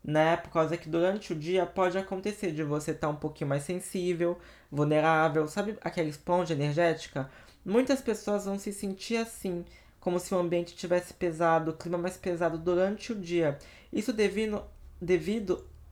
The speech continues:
a Netuno, tá? Que a Lua tá fazendo uma oposição a Netuno. Então vamos tomar um pouquinho de cuidado com isso nesse dia quatro do dez, pra, né, acabar não, não se prejudicando aí,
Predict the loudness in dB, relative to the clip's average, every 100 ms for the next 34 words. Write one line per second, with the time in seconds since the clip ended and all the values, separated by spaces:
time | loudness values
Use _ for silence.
0 | -20 -4 0 2 0 2 2 2 -2 -8
1 | -8 2 2 2 -2 -18 -14 0 4 4
2 | 2 -2 -2 0 -2 -4 -10 -8 0 0
3 | 2 -2 -2 -4 -4 -2 -4 -4 -4 -4
4 | -6 -8 -4 -2 -2 -4 -4 -2 -2 -4
5 | -6 -8 -8 -6 2 2 2 -2 -4 -2
6 | -2 -4 -4 -6 -6 -6 -2 -2 -2 -4
7 | -4 -4 -4 -4 -2 -2 -4 -8 -20 -20
8 | -20 -20 -20 -16 -2 2 2 0 0 2
9 | 2 -2 -10 -6 -6 -2 0 4 4 4
10 | 2 2 -2 -8 -8 -4 -4 -4 -4 -4
11 | -4 -6 -8 -2 0 2 0 0 -2